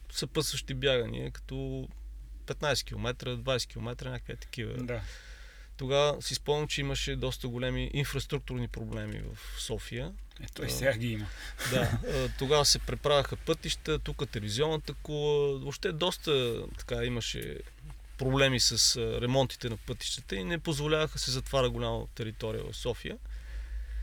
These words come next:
Speaker 1: И по тази причина нямаше маратони. И тогава вече като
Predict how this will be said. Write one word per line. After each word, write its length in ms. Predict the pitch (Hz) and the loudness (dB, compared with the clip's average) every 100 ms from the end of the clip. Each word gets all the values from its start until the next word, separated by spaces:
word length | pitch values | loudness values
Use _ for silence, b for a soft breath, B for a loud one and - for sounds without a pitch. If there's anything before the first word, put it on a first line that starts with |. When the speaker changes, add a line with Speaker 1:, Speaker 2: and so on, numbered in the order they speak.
| B B | B B
Speaker 1:
И 80 | 190 | -2
по 120 | 175 | 0
тази 220 | 160 180 165 | 6 6 6
причина 640 | - - 170 170 170 165 | 2 2 4 2 2 2
нямаше 400 | 160 151 135 - | 4 4 4 0
маратони. 580 | 117 110 - 107 113 151 - - - - - B B B B B B B B B | 0 -4 -6 -6 -6 -8 -12 -14 -12 -14 -14 B B B B B B B B B
И 460 | 165 160 165 165 156 120 B B B B B B B B B B - - - - | 0 2 4 4 2 -2 B B B B B B B B B B -14 -14 -10 -4
тогава 340 | 156 170 143 | 2 6 6
вече 340 | 139 - 156 | 6 4 0
като 480 | 147 - - 135 127 | -2 -6 -2 -2 -2